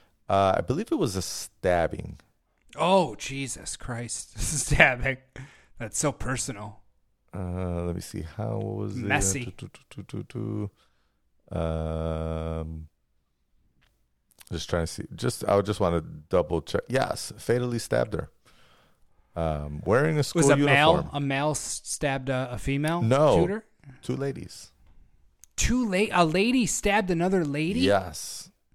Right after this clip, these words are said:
Speaker 1: Now,
Speaker 2: And they were Asian, you said?
Speaker 1: uh, South Korea. Yeah.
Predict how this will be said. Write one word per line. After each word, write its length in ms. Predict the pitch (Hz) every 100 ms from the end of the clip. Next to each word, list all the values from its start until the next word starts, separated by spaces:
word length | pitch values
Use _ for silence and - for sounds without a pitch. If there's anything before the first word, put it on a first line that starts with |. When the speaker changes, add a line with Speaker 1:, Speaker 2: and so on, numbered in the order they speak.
| _
Speaker 1:
Now, 440 | 92 98 87 - - _ _ _ _ _ _ -
Speaker 2:
And 80 | 151
they 80 |
were 120 | 139 139
Asian, 460 | 147 160 180 240
you 80 | 240
said? 220 | - 240
Speaker 1:
uh, 160 | 95 95
South 260 | - 120 -
Korea. 400 | 101 82 78 - - _ -
Yeah. 220 | 85